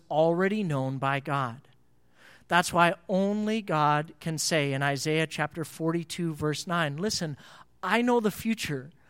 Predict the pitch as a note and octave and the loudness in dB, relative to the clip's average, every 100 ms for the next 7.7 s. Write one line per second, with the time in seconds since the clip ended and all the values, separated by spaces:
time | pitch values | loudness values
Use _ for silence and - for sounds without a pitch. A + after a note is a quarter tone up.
0 | _ - - F#3+ G#3+ G#3 - F#3 - G#3+ | _ -20 0 6 8 6 4 -6 0 2
1 | A3+ F3+ D#3+ D#3 D#3 - F3+ - D3+ F3 | 2 2 2 0 -6 -4 -6 -4 -4 -4
2 | E3+ - F#3 F#3 F#3 F#3 F#3 - _ _ | -6 -6 -2 2 4 2 -2 -14 _ _
3 | D#3 C#3+ C3+ E3 - A#2 A2 - - - | -8 -6 -6 -8 -8 -14 -14 -12 -12 -14
4 | _ _ _ _ _ _ _ _ _ _ | _ _ _ _ _ _ _ _ _ _
5 | _ _ _ _ _ _ _ - _ - | _ _ _ _ _ _ _ -20 _ -4
6 | F3 - G#3+ G3+ F3+ F3 F#3+ - G3 F#3 | 0 2 6 6 4 2 0 0 0 2
7 | F3 E3+ E3+ D3+ E3 - | 2 2 2 -2 -2 -4